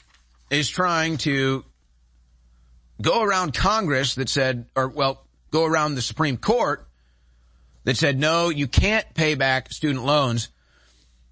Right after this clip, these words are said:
So he made this statement, "Joe Biden, I promise to ease student debt for millions of folks." Millions of folks, he says. "The Supreme Court blocked me, but it didn't stop me.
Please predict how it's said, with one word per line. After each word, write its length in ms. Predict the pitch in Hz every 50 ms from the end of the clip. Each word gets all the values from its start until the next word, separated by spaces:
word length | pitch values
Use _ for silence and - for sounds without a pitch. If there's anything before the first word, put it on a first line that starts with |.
| _ - _
So 140 | - - 139
he 40 | 143
made 200 | 160 175 180 156
this 100 | 156 -
statement, 400 | - - 170 175 156 143 135 - - _ _ _ _ - - _ _ _ _ _ _ _ _ _ _ _ _ _ - -
"Joe 180 | - 160 170 165
Biden, 380 | 170 180 185 165 131 117 92 - - -
I 200 | 147 175 190 160
promise 480 | - 185 185 180 175 175 175 151 -
to 120 | - 127 - -
ease 320 | 156 170 175 175 180 165 127
student 360 | - 175 180 175 165 127 113
debt 280 | 160 160 160 - - _ _ _ _ _ _
for 240 | _ - - 131 117
millions 480 | 117 131 147 165 175 175 170 170 165 151
of 100 | 151 123
folks." 680 | - 139 117 101 - - - - - - - - - - - - - - - - - -
Millions 300 | - 92 113 127 131 120
of 80 | 117 -
folks, 260 | - 64 55 - -
he 120 | - 60
says. 340 | - - 90 87 101 - - - _ _ _ _ _ _
"The 60 | - -
Supreme 380 | - 127 - 196 214 214 180
Court 240 | - 196 208 214 -
blocked 340 | - 170 190 208 214 - 175
me, 200 | 151 123 104 - -
but 120 | 113 127
it 80 | 123 -
didn't 180 | 139 127 123
stop 320 | - - - 131 127 127 -
me. 180 | 104 92 -